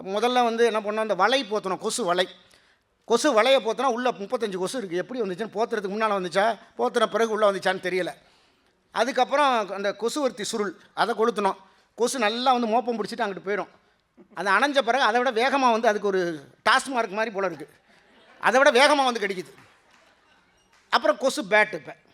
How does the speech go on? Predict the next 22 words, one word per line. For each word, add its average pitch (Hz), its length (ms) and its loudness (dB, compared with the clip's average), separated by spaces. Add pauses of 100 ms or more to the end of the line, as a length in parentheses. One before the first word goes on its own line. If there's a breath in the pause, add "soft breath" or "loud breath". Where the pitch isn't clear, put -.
(380)
இருநூறு 190 240 -4
ரூபா 214 140 2
கொடுத்து 190 420 -8 (120)
வாங்கி 185 220 -2
வச்சிருக்கேன். 170 280 -8
அன்னைக்கு 185 280 -4
எங்க 190 140 -6
வீட்ல 220 200 -6
நானும் 202 240 -2
வாங்கி 190 180 -2
வச்சிருக்கேன் 160 300 -10
கொசு 175 260 -10
பேட்டு. 180 340 -2 (720 soft breath)
இந்த 240 200 -4
கையில 254 180 -4
கடிக்குதுங்க, 180 640 -6 (540)
இந்த 233 220 -6
கையில 269 220 -2
எடுக்கிறேன், 247 760 -2
இந்த 254 180 -2
கையில 233 200 0
கடிக்குது, 147 300 -12